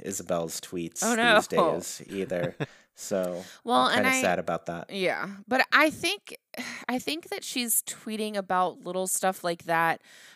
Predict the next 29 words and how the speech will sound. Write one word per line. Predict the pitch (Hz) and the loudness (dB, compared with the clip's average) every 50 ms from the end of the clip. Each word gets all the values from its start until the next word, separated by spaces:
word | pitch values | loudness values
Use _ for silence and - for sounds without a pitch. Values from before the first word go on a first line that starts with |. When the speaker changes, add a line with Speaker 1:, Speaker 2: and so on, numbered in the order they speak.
| - _ | -10 _
Speaker 2:
um, | - 165 170 160 143 127 131 - - _ _ _ _ - | 0 0 2 2 0 -2 -6 -16 -20 _ _ _ _ 2
as | 175 185 185 180 185 | 4 4 4 2 0
it | 160 | -6
gets | 180 180 - - - | -6 -6 -4 -6 -8
closer | - - - - - 165 165 160 170 170 - 185 185 190 | -8 -10 -16 -10 -6 -2 -2 -2 -2 -2 -4 -6 -6 -6
to | 190 - 196 | -6 -8 -6
their | 180 175 170 165 160 | -4 -2 -2 -2 -4
release. | - - 160 151 147 151 143 147 156 208 262 294 - - - - - - - - - - - - _ _ | -4 -6 -8 -8 -8 -10 -12 -10 -6 -6 -4 -4 -2 -2 -2 -2 -4 -6 -10 -20 -20 -20 -20 -20 _ _
Like, | - 190 196 196 196 - | 0 2 2 2 2 -2
when | 202 208 - - 247 - 214 220 220 220 | -10 -16 -10 -8 -8 -4 -2 -2 -2 -2
Speaker 1:
Mm-hmm. | 208 | -2
Speaker 2:
we | 226 240 262 | -2 -2 -2
had | 269 254 247 240 233 208 | 0 2 2 2 0 0
the | 220 | -4
trailer, | 220 - - - - 208 208 226 226 220 214 214 208 208 208 202 190 - - | -6 -6 -6 -4 -4 -2 -2 -2 -2 -2 -2 0 0 0 0 0 -2 0 2
um, | - 185 180 180 175 175 165 165 170 - - _ - | 2 2 2 2 0 -4 -8 -12 -14 -16 -18 _ -12
what | 180 180 | -10 -8
was | 156 170 - | -8 -6 -6
it, | 156 113 | -8 -6
last | - - 147 170 - - | -4 -2 -2 -2 -2 -4
month | 175 170 175 - | -6 -8 -8 -8
or | 190 185 | -10 -8
so? | - - 196 190 185 202 208 - - - - - - - 165 160 - - | -4 -2 -2 0 -2 -2 -6 -10 -18 -20 -20 -20 -20 -20 -20 -20 -12 -4
They | 185 220 220 247 | -2 0 0 0
didn't | 240 247 269 269 240 226 | -2 -4 -6 -6 -6 -4
s-, | - - - | -4 -4 -4
show | - - - 233 208 208 208 190 | -6 -4 0 2 2 2 2 0
anything | 175 190 190 196 214 - 226 196 190 185 180 180 180 | -2 -2 -4 -6 -8 -6 -6 -6 -6 -8 -10 -14 -16
for | - - - - 180 175 180 180 175 170 170 170 165 165 151 - | -18 -18 -14 -10 -8 -4 -4 -2 -2 0 0 0 0 -2 -4 -6